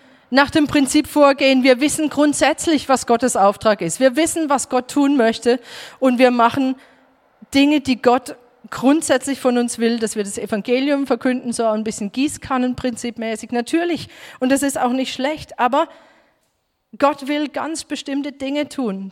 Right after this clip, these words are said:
die wir eben nicht wissen. Aber Gott weiß, wo die Herzen der Menschen unterwegs sind. Er weiß es, welcher Mensch zu welchem Zeitpunkt etwas hören muss und vor allen Dingen auch wie. Und wenn wir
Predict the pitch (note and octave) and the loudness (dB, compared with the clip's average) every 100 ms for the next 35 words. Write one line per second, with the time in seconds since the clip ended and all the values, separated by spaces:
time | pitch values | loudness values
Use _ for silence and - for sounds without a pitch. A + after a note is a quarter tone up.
0 | - A3+ A#3 A#3+ A3 A#3+ A#3 A#3 D#4 - | -6 -2 0 0 -2 -2 -2 -2 -4 -8
1 | B3+ B3 - F#3 - G3 G#3+ A#3+ B3 G#3+ | -8 -6 -6 -12 -10 -6 -4 -4 -8 -8
2 | A3+ A#3+ A#3+ A3 A3+ G#3+ G3+ - G#3+ G#3+ | -6 -6 -6 -8 -6 -6 -6 -8 -6 -6
3 | G#3 G3+ G#3 G3 G3+ F#3 F3+ - D#3 - | -6 -6 -6 -6 -4 -4 -6 -6 -8 -8
4 | - - - B3 A#3 A#3+ C4 A#3+ G3+ - | -16 -4 0 2 2 2 2 0 -6 -10
5 | - - - A#3+ C4 C4+ A#3+ A3+ A#3 - | -18 -14 4 4 4 0 0 0 -2 -6
6 | A3+ A3+ A#3 - C4 - A3+ A3 - A3+ | -6 -4 -4 -2 -4 -2 -2 -2 -4 -6
7 | G#3 - - - _ _ _ _ - A3 | -6 -12 -20 -20 _ _ _ _ -10 -6
8 | A3+ - G3+ G#3 G#3+ G#3 G#3+ - - A3 | -6 -4 -4 -4 -4 -6 -8 -12 -8 -6
9 | G#3 F#3+ F#3 F#3 F#3 F3+ E3+ - E3 F3 | -2 -4 -4 -8 -8 -10 -10 -12 -14 -16
10 | _ _ _ _ _ _ _ _ _ _ | _ _ _ _ _ _ _ _ _ _
11 | - - - G#3+ A3 B3+ C4 C4+ C4+ C4 | -20 -20 -4 2 4 4 6 6 6 2